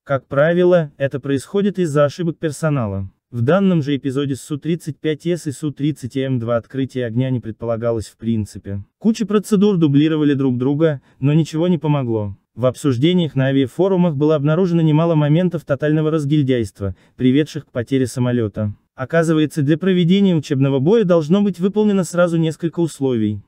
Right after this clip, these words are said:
Пушка должна была быть разряжена и поставлена на предохранитель. Однако, как правило, пушку вдобавок обесточивают на земле, отключая соответствующие кабели.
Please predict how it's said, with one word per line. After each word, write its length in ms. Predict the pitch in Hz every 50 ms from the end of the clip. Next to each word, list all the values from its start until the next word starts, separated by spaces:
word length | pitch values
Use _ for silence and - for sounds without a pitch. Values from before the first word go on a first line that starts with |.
| _ _ _
Пушка 340 | - 190 240 226 - - 156
должна 360 | 156 151 147 135 143 185 208
была 180 | 202 202 196 185
быть 200 | 190 208 202 196
разряжена 540 | 190 170 170 180 180 160 165 156 165 175
и 20 | 151
поставлена 560 | - 131 120 - - 147 143 139 143 139 139
на 120 | 135 135
предохранитель. 800 | 127 139 139 135 131 - 131 135 135 135 131 117 - 113 110 104 104 _ _ _
Однако, 420 | - 123 120 123 139 139 131 - 127
как 180 | - 131 -
правило, 640 | _ - 117 120 131 131 123 120 113 117 117 110 - _ _ _ _
пушку 320 | _ 147 156 143 - - 123
вдобавок 420 | 107 117 117 113 117 113 110 -
обесточивают 640 | 117 110 113 107 - - 135 123 - - 120 113 -
на 80 | 127
земле, 500 | 120 117 120 120 123 127 139 165 180 175 - - -
отключая 580 | - 131 - - 139 139 123 - 170 175 180
соответствующие 880 | 170 - - 147 139 - 147 156 156 - - - 156 156 143 - - 156
кабели. 540 | - - 131 117 104 107 101 104 107 110 104